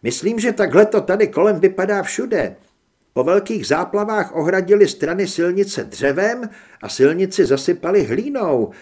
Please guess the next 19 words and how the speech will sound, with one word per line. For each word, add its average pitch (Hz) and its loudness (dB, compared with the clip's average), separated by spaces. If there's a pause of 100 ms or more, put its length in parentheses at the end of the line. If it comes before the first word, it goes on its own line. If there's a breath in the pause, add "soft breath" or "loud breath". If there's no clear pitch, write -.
(180 loud breath)
ale 120 -2
chodníky 196 2
po 185 2
stranách 208 -4
ponechali, 170 -2
protože 185 -4
některé 175 -2
domy 180 0
ještě 185 -2
nepřistavěly 185 0
patra 165 -4 (360 loud breath)
a 95 -10
lidi 131 2
proti 190 2
zasypání 180 0
a 143 -6
zvýšení 185 -4
chodníků 185 -4
protestovali. 185 -2